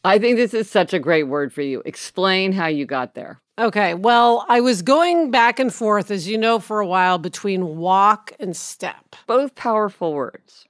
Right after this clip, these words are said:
Speaker 2: And I chose step because I think it's more poetic sounding.
Speaker 1: Yeah.
Speaker 2: It also goes with my sort of lifelong mission to step into the future.
Speaker 1: Yes.
Speaker 2: I want to take concrete steps toward goals, such as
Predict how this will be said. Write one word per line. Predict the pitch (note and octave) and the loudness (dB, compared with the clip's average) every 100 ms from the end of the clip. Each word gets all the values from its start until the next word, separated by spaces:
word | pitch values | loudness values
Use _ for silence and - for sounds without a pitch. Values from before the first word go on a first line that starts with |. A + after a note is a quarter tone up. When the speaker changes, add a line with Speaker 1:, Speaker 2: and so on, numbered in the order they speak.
| - | -6
Speaker 2:
And | A#3 | 0
I | A#3+ A#3 | 2 0
chose | A#3 - D4 D4+ D#4+ | -2 -2 2 2 0
step | - - B3 A#3+ B3 | -6 -2 2 2 0
because | A3+ - G3 | -6 -4 -2
I | G3+ | -2
think | - A3 G#3 | -2 -2 -2
it's | G3+ - - | -4 -8 -6
more | G3 F#3+ G3+ G3 G3 | -2 0 2 2 0
poetic | - G3+ F#3 F#3 F3+ - | -2 -4 -2 -4 -6 -10
sounding. | F#3+ E3 E3 E3 F3+ G3 G#3 - | -6 -4 -4 -6 -6 -6 -8 -8
Speaker 1:
Yeah. | C#3 B2+ - | -6 -6 -4
Speaker 2:
It | G#3+ A3 | -2 2
also | A#3 B3 A#3 C4+ B3+ A#3 | 2 2 0 0 2 2
goes | G#3 A3+ A3 G3+ | 2 2 2 0
with | G#3 - | -4 -2
my | G3+ G3+ | -2 -2
sort | - G#3+ G3+ | -4 -4 -2
of | G3+ F#3 | -2 -4
lifelong | E3 F#3+ G#3+ A3+ - G3+ G#3+ G3+ G3 F#3+ F#3 F#3+ F#3 G3 | -2 2 4 4 0 -2 2 2 2 0 -2 -4 -4 2
mission | A3 - A3 G#3 G#3 | 2 2 -2 -2 -2
to | - F#3 | -6 -8
step | - - A#3 G#3 G3+ | -8 -6 0 0 0
into | G#3 F3+ G3 | -8 -8 -8
the | F3+ | -10
future. | - G3+ G3 - F#3 E3+ F#3 G3+ | -10 -8 -8 -8 -8 -6 -8 -8
Speaker 1:
Yes. | C3+ - - - | -10 -12 -20 -14
Speaker 2:
I | - A3 | -2 0
want | G#3 A#3 B3 | 4 4 4
to | C4 | 2
take | - A3 G#3+ - | 0 -2 -2 -4
concrete | - G#3+ A3 A3+ - A#3+ A3+ - | -4 0 2 0 -2 -4 -4 -6
steps | - - A3 G#3 - - - - - | -12 -6 0 2 0 -4 -12 -12 -8
toward | - A3 G#3+ G3+ E3+ D3 | 0 2 4 0 -4 -10
goals, | G3+ F#3+ F#3 F#3 G3+ A#3 | -8 -6 -6 -6 -8 -8
such | - - G3+ - | -12 -10 -10 -8
as | G3 E3+ C#3+ - - | -10 -10 -12 -14 -16